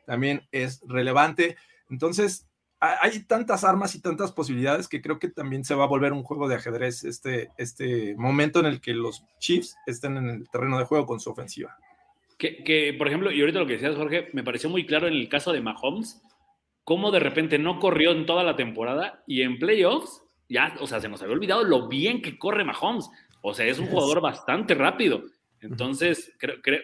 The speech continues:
Speaker 2: creo que por ahí también, o sea, lo-, los Bengals no deben de, de quitar, eh, eh, el ojo de ahí. O sea, no sé si ponerle un espía o algo así, pero, o sea,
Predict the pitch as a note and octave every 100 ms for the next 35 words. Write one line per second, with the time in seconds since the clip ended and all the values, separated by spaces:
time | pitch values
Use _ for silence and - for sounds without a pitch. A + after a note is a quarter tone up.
0 | - C#3 D#3 G3 E3+ A#2 C3+ E3 D3+ C#3
1 | D#3 D3+ - _ _ _ _ _ _ _
2 | _ _ - A#2+ A#2 A2+ A#2 B2 A2+ C3+
3 | E3 D#3+ D3+ D3 D#3 C#3 - A2 G#2 G#2
4 | A#2+ C#3 C#3+ - B2 C3 B2+ A2 G#2+ A2
5 | A2+ G#2+ G2+ G#2 B2+ D#3 F3 D3+ A2+ C#3
6 | F#3 - A#2+ C3 C#3 B2 C3 C3+ G#2+ A2+
7 | A2 G2+ - - E3 F#3+ D3 A#2+ B2+ A#2+
8 | - C3+ G3+ _ _ _ _ _ - C3+
9 | C3+ C3 C3 - - _ - B2+ B2+ A#2